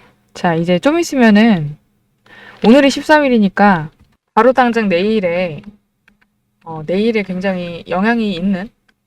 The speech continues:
여러 가지 이슈들이 있습니다. 어쨌든 간에 개인들은 오늘 육천육백 억 정도 순매도했고요. 다행히도 기관과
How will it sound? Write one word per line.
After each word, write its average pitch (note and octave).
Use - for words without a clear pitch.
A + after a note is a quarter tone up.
여러 F3+
가지 E3+
이슈들이 D#3+
있습니다. D3+
어쨌든 G#3
간에 G3
개인들은 A#3
오늘 F#3+
육천육백 A3
억 D#3
정도 G3+
순매도했고요. A3
다행히도 A#3+
기관과 A#3+